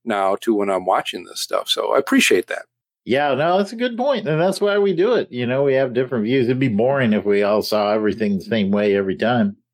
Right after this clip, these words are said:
Speaker 1: True.
Speaker 2: Uh, it just leaves me, I guess.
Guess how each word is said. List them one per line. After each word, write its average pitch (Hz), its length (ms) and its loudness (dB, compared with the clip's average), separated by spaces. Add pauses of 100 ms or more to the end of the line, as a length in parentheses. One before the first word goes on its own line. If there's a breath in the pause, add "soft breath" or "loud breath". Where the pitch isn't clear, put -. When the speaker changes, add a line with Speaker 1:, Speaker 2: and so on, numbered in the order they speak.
Speaker 1:
True. 120 220 -2 (420)
Speaker 2:
Uh, 220 280 2
it 175 60 -6
just 190 200 -2
leaves 196 260 0
me, 180 280 2
I 156 160 2
guess. 160 480 -2